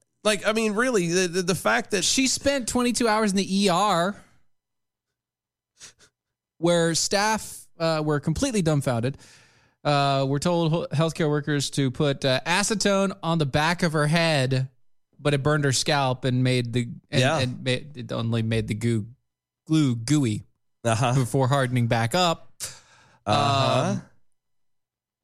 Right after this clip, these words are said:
Speaker 2: she was then told, uh, yeah, was instructed to, to keep trying potential remedies back at home by rubbing alcohol and still no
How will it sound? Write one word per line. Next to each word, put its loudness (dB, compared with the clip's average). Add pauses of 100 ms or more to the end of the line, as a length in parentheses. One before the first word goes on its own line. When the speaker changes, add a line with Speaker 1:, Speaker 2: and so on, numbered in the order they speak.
(800)
Speaker 2:
she -2
was 2
then 2
told, 2
uh, 0 (640)
yeah, -10
was -4
instructed -2 (680)
to, 0
to -4
keep -2
trying 0
potential -2
remedies 0
back -2
at -6
home -2
by -2
rubbing -2
alcohol -2
and -4
still -4 (460)
no 0